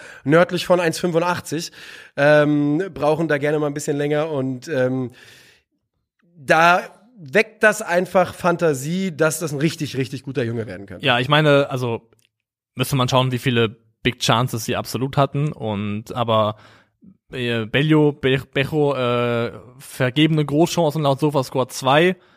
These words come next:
Speaker 2: Markus Thuram elf. Ähm, also ich glaube, da
Speaker 1: Das ist
Speaker 2: könnt-,
Speaker 1: okay, ja.
Speaker 2: da könnte jemand kommen, der einfach,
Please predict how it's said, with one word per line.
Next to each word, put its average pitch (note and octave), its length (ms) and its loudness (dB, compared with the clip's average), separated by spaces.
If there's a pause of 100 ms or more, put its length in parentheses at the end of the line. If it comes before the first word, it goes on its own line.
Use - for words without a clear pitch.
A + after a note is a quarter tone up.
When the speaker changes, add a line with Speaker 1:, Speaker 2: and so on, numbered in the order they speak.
(120)
Speaker 2:
Markus C3 280 -6
Thuram B2+ 380 -2
elf. D#3+ 440 0 (560)
Ähm, B2 600 -2 (100)
also C3 500 0
ich D3+ 140 -6
glaube, F#3 220 6
da D#3+ 100 6
Speaker 1:
Das - 60 -2
ist F3+ 60 6 (160)
Speaker 2:
könnt-, - 40 -20
Speaker 1:
okay, D3+ 240 -8
ja. A2+ 200 -8
Speaker 2:
da C#3+ 120 2
könnte E3 240 2
jemand D3+ 240 0
kommen, D#3+ 260 0
der D3 200 2
einfach, C#3 340 -2